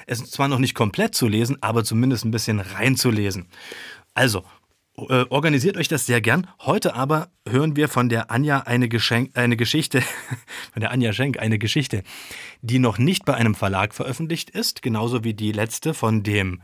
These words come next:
Marienkäfer oder von dem Glückskäfer.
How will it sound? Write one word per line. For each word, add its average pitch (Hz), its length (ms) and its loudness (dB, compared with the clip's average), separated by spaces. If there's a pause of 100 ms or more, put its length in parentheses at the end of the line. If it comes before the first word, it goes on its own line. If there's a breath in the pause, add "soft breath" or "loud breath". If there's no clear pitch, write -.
(220 soft breath)
Marienkäfer 107 800 -2 (760 loud breath)
oder 117 160 0
von 107 100 -2
dem 95 120 -4
Glückskäfer. 131 600 -4